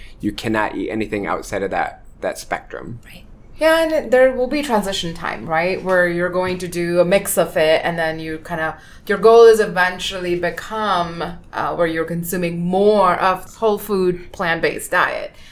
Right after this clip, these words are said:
Speaker 3: But, you know, if you have cravings for a hamburger once in a while, if you just can't live without it, that's okay to do as long as,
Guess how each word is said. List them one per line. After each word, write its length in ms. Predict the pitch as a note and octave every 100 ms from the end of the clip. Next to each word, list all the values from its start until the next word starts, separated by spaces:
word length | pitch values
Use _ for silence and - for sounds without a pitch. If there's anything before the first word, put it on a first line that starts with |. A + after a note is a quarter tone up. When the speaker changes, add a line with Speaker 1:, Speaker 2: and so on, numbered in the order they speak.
| - -
Speaker 3:
But, 400 | D4+ C4 B3 A#3
you 160 | A3+
know, 60 | A#3
if 80 | A3
you 60 |
have 120 | A#3 A3+
cravings 460 | A#3+ A#3+ A3+ G#3+
for 320 | G#3+ G#3 G3+
a 200 | G3 -
hamburger 640 | F3+ F#3 A3+ A#3 A3 G3+ G3+
once 200 | F#3+ F#3+
in 80 | F#3
a 80 |
while, 240 | F3+ F3 G3
if 200 | F#3 F3+
you 120 | G3+
just 240 | F#3 F#3
can't 320 | - G#3 G3+ F#3
live 160 | A3
without 340 | G3+ F#3 E3 F3
it, 160 | G3
that's 160 | A#3+ B3
okay 260 | B3 B3
to 100 | A#3
do 140 | A3+ A#3
as 120 | A3
long 180 | G3+ F#3
as, 220 | G3 F#3+